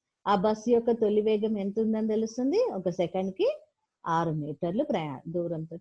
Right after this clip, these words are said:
ప్రయాణిస్తుంది, వేగంతో ప్రయాణిస్తుంది. ఓకేనా స్టూడెంట్స్? ఇంకేం కనుక్కోమన్నారు? తొలి వేగం కనుక్కొని బ్రేకులు వేసిన తర్వాత అది ఎంత దూరంలో ఆగిందో తెలుసుకోవాలి.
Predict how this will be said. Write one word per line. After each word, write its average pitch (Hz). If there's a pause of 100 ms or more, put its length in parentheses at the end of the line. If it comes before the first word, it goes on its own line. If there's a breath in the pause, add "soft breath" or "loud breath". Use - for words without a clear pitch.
(160)
ప్రయాణిస్తుంది, 151
వేగంతో 185
ప్రయాణిస్తుంది. 170 (600)
ఓకేనా 277
స్టూడెంట్స్? 147
ఇంకేం 277
కనుక్కోమన్నారు? 233 (260)
తొలి 208
వేగం 247
కనుక్కొని 233
బ్రేకులు 196
వేసిన 247
తర్వాత 214
అది 220 (100)
ఎంత 196
దూరంలో 285
ఆగిందో 214
తెలుసుకోవాలి. 151